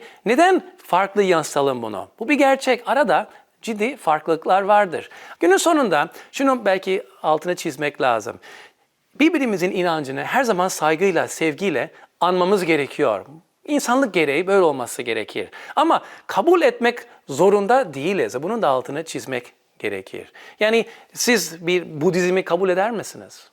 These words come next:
Hayır. Kabul etmezsiniz tabii ki. Ya da mesela, e, İslam'dan sonra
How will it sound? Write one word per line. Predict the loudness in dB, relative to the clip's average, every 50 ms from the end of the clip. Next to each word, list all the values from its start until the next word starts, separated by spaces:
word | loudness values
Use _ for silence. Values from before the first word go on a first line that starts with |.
| _ _ -8
Hayır. | -4 -2 -2 -2 -4 -8 -12 -14 -20 _ _ _ _ _ _ _ _ _ _ _ -12
Kabul | -8 -4 0 2
etmezsiniz | 2 2 2 2 2 2 0 -2 -4 -4 -2
tabii | 0 0 0 0 -2
ki. | -4 -6 -6 -6 -8 -12 -20 -4 0
Ya | 0 2
da | 2 4
mesela, | 2 2 2 2 2 2 2 0 -2 -8 -18 -20 -14 _ -2
e, | 0 2 2 4 2 2 0 -2 -6 -6 -4
İslam'dan | -4 -4 -2 0 0 0 0 2 2 2 2 2
sonra | 0 2 2 4 4 4 4 2 0 0